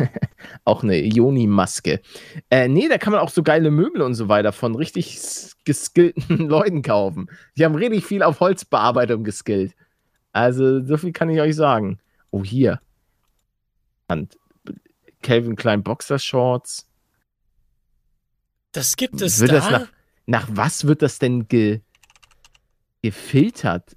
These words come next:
Speaker 1: Mein
Speaker 2: Äh,
Speaker 1: Suchen?
Speaker 2: nach
Speaker 1: Weil hier ist eine, hier ist eine authentische Louis Vuitton-Tasche. Und ich habe in meinem
Speaker 2: Ah.
Speaker 1: Leben noch nie nach einer Louis Vuitton-Tasche
Speaker 2: Mm, genau.
Speaker 1: gesucht. Das ist auch so eine,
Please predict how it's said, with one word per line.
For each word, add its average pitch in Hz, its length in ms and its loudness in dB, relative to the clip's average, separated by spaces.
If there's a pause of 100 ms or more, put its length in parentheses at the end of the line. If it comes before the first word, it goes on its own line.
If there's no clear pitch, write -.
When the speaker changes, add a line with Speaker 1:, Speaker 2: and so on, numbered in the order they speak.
(100)
Speaker 1:
Mein 127 420 2
Speaker 2:
Äh, 113 40 0
Speaker 1:
Suchen? 156 320 -2
Speaker 2:
nach - 340 -4
Speaker 1:
Weil 135 100 6
hier 165 220 2
ist 175 180 -4
eine, 175 240 2 (300)
hier 170 180 4
ist 165 220 -6
eine 160 340 2 (320)
authentische 185 1160 0 (1080)
Louis 165 380 2
Vuitton-Tasche. 151 920 -2 (1120)
Und 135 100 -2
ich 254 140 0
habe 139 120 2
in - 140 2
meinem - 140 4
Speaker 2:
Ah. 156 380 4
Speaker 1:
Leben 185 180 -2 (260)
noch 135 200 2
nie 165 220 2
nach 185 180 2
einer 170 220 2
Louis 170 340 2
Vuitton-Tasche 185 840 2
Speaker 2:
Mm, 151 80 0
genau. 151 580 0
Speaker 1:
gesucht. - 140 -14 (1400)
Das 123 160 -4
ist 135 180 -4
auch 120 140 2
so 123 140 2
eine, 123 200 4